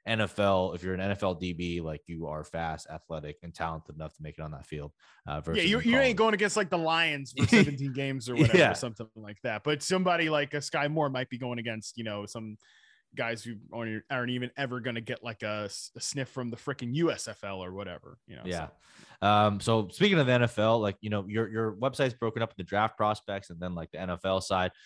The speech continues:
Speaker 1: So if we look back at twenty twenty-one, I know you're still kinda, like, working through, uh, some of that stuff, but who are some, some standouts so far? Uh, like, do the old guys still got it? Like, you know, Davante Adams, the Allen Robinsons of the world, who are some of the young guys that, like, you know, either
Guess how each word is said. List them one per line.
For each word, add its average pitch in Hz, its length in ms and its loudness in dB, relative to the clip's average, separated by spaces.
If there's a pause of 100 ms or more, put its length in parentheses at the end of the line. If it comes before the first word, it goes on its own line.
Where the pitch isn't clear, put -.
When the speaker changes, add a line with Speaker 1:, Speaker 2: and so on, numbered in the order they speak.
(120)
Speaker 1:
So 104 380 4
if 98 80 -2
we 123 100 6
look 147 200 6
back 127 300 4
at 104 220 2
twenty 110 200 -2
twenty-one, 104 380 2
I 98 80 2
know 98 120 0
you're 92 100 -2
still 92 260 -4
kinda, 92 220 -4
like, 87 160 -4
working 92 280 0
through, 98 360 4 (260)
uh, 92 220 2
some 101 220 2
of 101 60 -2
that 104 140 4
stuff, 117 300 2 (200)
but 110 120 6
who 147 180 8
are 170 240 8
some, 127 380 -2
some 113 180 -4
standouts 101 520 -2
so 87 140 -4
far? 78 440 -6
Uh, 85 240 0
like, 87 160 -2
do 98 80 -2
the 90 80 -2
old 113 260 2
guys 117 300 2
still 110 200 -4
got 143 320 0
it? 156 180 2
Like, 95 200 -8
you 95 60 -14
know, 95 120 -4
Davante 95 380 -2
Adams, 107 600 0
the 82 100 -8
Allen 90 220 -2
Robinsons 113 400 2
of 110 80 -6
the 110 80 0
world, 107 380 2 (320)
who 110 80 -4
are 110 60 -2
some 107 120 -6
of 98 80 -8
the 92 60 -6
young 110 300 -2
guys 110 400 2
that, 85 220 -8
like, 78 260 -12
you 87 80 -10
know, 82 120 -8
either 87 300 -8